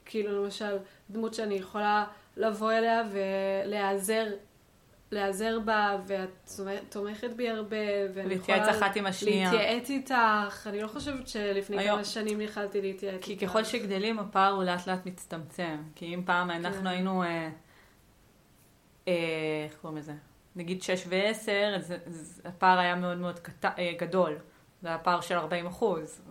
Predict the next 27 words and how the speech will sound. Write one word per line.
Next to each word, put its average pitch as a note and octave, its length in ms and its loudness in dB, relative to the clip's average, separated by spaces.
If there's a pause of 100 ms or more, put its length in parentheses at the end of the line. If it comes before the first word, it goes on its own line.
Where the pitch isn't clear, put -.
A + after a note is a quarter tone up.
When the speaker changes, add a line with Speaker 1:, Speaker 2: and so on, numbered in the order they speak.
Speaker 2:
וככל E3+ 440 -6
שגדלים, F#3 460 -4
הפער E3+ 320 -2
הזה E3+ 180 -2
לאט D#3+ 220 -6
לאט E3+ 180 -4
נהיה E3 80 -6
יותר E3 240 -8
ויותר E3+ 240 -8
קטן. F#3 440 -2 (440)
היום F3 180 -8
אני F3+ 100 -2
בת F3+ 160 -6
עשרים F3+ 260 -6
ושלוש F3+ 260 -2
ואת E3+ 200 -6
בת F3+ 140 -8
עשרים F3+ 280 -6
ושבע, F3+ 340 -2
זה D#3 120 -12
פער E3 240 0
הרבה D#3 200 -2
יותר - 240 -2
קטן, D3+ 360 -8
זה D3+ 60 -10
באחוזים. D#3+ 720 -2 (800)
אז, E3+ 380 -6